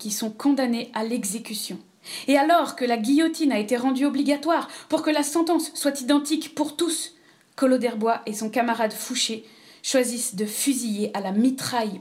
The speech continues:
pour plus d'efficacité. Les condamnés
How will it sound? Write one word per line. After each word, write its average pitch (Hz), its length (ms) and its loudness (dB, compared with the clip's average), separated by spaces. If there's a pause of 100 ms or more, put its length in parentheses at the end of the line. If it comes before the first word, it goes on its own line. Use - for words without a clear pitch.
pour 196 160 -10
plus - 360 -4
d'efficacité. 214 800 -6 (1600)
Les 185 60 -16
condamnés 240 520 0